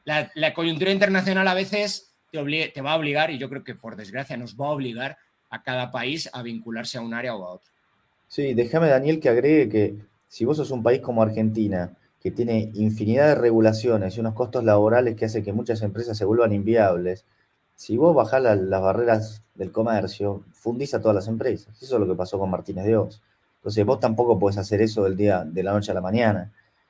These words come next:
Speaker 2: Eh, o sea, tiene que ser todas metas. El libre comercio tiene que ser un objetivo al que vos tenés que llegar,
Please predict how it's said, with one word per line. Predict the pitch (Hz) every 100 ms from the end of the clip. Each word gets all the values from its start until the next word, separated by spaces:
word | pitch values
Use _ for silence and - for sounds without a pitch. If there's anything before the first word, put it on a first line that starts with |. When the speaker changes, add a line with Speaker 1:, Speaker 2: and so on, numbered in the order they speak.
| _
Speaker 2:
Eh, | - 90 87 85 87 _ _ _ -
o |
sea, | - 107
tiene | 156 123
que | 120
ser | 147 143 - - -
todas | 139 139 120
metas. | 151 170 165 170 165 _ _ _ - - _
El | - 143
libre | 202 196 -
comercio | 143 190 214 170
tiene | 123 127
que | 120
ser | 147 131
un |
objetivo | 127 110 120 165 196
al | 139
que | 117
vos | 131 139
tenés | 117 135
que | 127
llegar, | 120 147 120 120